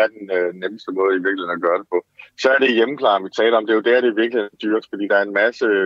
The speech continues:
tid, hvor vi er i transport, hvor vi leder efter parkeringspladser,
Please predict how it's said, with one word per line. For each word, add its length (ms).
tid, 120
hvor 160
vi 80
er 140
i 20
transport, 720
hvor 140
vi 100
leder 180
efter 220
parkeringspladser, 720